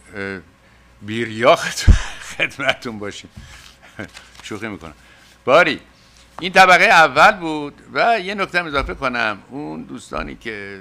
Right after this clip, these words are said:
سینه می‌زدن دنبال این آدم و اینا، بعد نمی‌دونم می‌گن آقا ما سفیه بودیم، نفهمیدیم، ما بایستی بیشتر فکر می‌کردیم.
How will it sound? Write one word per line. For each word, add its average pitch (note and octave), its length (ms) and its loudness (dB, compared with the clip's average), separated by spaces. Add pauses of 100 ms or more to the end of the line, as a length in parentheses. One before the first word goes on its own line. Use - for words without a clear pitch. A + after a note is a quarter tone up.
سینه A#2 320 -14
می‌زدن G2+ 460 -12
دنبال G#2 320 -12
این G#2+ 140 -12
آدم G2 340 -12
و - 20 -16
اینا، A2 300 -12
بعد D2+ 340 -6
نمی‌دونم F#2+ 240 -10
می‌گن F2+ 220 -14
آقا D3 400 -8
ما - 220 -12
سفیه - 400 -8
بودیم، G3 380 -16
نفهمیدیم، E3 680 -10 (200)
ما - 80 -16
بایستی - 300 -14
بیشتر - 280 -8
فکر - 240 -18
می‌کردیم. D3 480 -12